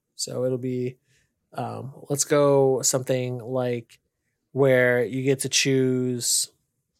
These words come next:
rough stuff. Like, you get to choose feminine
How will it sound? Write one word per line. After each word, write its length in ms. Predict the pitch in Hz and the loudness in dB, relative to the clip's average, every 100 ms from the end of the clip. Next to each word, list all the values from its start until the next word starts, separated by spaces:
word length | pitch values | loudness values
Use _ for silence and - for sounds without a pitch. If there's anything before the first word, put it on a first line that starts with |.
| _ - | _ -8
rough 400 | 139 147 139 139 | 0 2 2 2
stuff. 540 | - - - - - _ _ _ _ _ _ | 0 0 -8 -12 -18 _ _ _ _ _ _
Like, 180 | 139 135 | -2 -2
you 60 | 139 | -2
get 120 | 139 | 0
to 100 | 135 | 0
choose 1000 | - 139 131 131 127 123 123 120 - - _ _ _ _ _ _ _ _ _ _ _ _ _ _ _ _ _ _ _ _ _ _ _ _ _ _ _ _ _ _ _ _ _ _ _ _ _ _ _ _ _ _ _ | 0 2 2 2 0 0 -4 -6 -8 -10 _ _ _ _ _ _ _ _ _ _ _ _ _ _ _ _ _ _ _ _ _ _ _ _ _ _ _ _ _ _ _ _ _ _ _ _ _ _ _ _ _ _ _
feminine 1000 | - - 151 147 143 139 135 135 135 | -6 0 2 2 2 4 2 0 -2